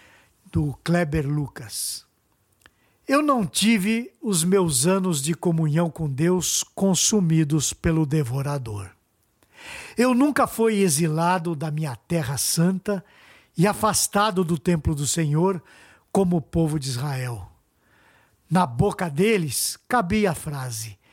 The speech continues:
"E sabereis que o melhor de Deus ainda está por vir",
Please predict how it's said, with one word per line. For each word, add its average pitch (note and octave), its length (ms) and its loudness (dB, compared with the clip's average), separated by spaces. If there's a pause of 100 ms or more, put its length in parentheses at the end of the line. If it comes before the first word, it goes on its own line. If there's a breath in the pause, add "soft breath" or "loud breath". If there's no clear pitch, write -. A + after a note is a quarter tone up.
(140 soft breath)
"E E3+ 100 4
sabereis E3+ 840 0
que - 160 -4
o F3 60 2
melhor E3+ 480 0
de D3+ 160 -6
Deus D3+ 340 -2
ainda D3 240 -4
está C#3+ 340 -6
por C#3 220 -8
vir", A#2 340 -10